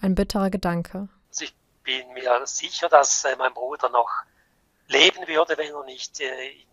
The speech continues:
Speaker 2: die Fänge dieser Sekte gelangt wäre. Und, äh, äh, ja, da denke ich natürlich mit Wehmut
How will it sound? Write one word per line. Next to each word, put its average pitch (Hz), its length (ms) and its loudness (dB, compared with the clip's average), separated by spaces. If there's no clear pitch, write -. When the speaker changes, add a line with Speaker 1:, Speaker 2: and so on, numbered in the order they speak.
Speaker 2:
die - 140 -20
Fänge 131 360 -4
dieser 117 520 -4
Sekte - 680 -8
gelangt 127 420 2
wäre. 139 280 -4
Und, - 380 -12
äh, 120 180 -2
äh, 123 240 -2
ja, 135 200 8
da 151 160 -6
denke 135 360 -6
ich - 80 -14
natürlich 135 600 -10
mit - 120 -20
Wehmut - 680 -8